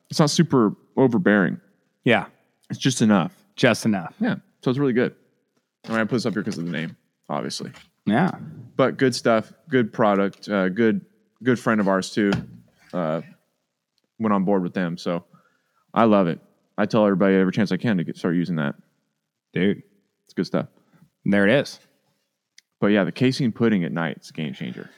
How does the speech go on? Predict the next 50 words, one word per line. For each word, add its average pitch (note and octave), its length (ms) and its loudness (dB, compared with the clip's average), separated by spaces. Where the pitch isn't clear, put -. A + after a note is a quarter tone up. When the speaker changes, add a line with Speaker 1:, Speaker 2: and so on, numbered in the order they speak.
Speaker 2:
Do B2+ 60 2
you C#3 60 6
go, E3 120 8
do B2 240 -2
you C#3 60 4
put, D#3+ 300 6
uh, A#2+ 260 4
what B2 120 4
do D#3 40 4
you D3 60 2
put A#2 160 2
in B2+ 100 2
there? - 220 -6
Speaker 1:
I A2+ 120 4
go C3+ 100 4
s-, - 160 -2
no, B2 300 2
nine C#3 340 4
times D#3+ 240 2
out D3 100 6
of A#2+ 60 -2
ten, D#3 400 2
just A#2 380 2
the G#2+ 60 0
pudding. D2+ 320 -2
Speaker 2:
Just A2 280 2
the A#2 80 -2
pudding. G#2 140 -2
Speaker 1:
Just C3 180 2
the A2+ 60 -2
powder G#2+ 280 4
and G2 100 4
water. D#2+ 260 2
But, C#3+ 120 4
like, C#3+ 140 4
if C#3+ 140 4
I C#3 100 6
have C3+ 240 4
something B2 320 0
around A2 520 2
or, A2+ 140 4
like, F2+ 220 2
I F#2 140 2
just G2 160 0
want G#2 200 2
a G2 40 2
little G2+ 140 2
extra G2+ 260 -2
something, G#2+ 340 0
I'll, G#2 220 0